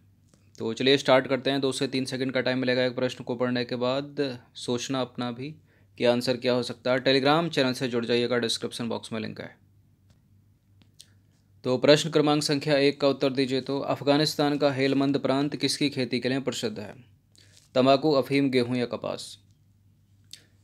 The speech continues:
देखिए इस तरह के प्रश्न, ठीक है, कुछ खास होगा हेलमंद प्रांत में तभी तो एग्जाम में पूछा हुआ।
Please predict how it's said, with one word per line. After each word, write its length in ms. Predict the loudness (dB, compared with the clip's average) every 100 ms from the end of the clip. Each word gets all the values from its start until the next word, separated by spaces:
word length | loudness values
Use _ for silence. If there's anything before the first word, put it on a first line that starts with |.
| _ _ 0
देखिए 240 | 4 8
इस 140 | 6 6
तरह 140 | 4
के 140 | 4 2
प्रश्न, 420 | 4 2 0 -8 -12 _ _ _ _ -14
ठीक 160 | -10 -4
है, 280 | -4 -4 -10 -20 _ _ _ -4
कुछ 180 | -2 -2
खास 400 | -2 2 2 2
होगा 220 | 2 2
हेलमंद 400 | 2 0 0 0
प्रांत 300 | 0 -2 -2
में 120 | -4 -4
तभी 160 | -2
तो 100 | -2
एग्जाम 240 | -2 -2 -4
में 140 | -4
पूछा 240 | -8 -10
हुआ। 200 | -10 -12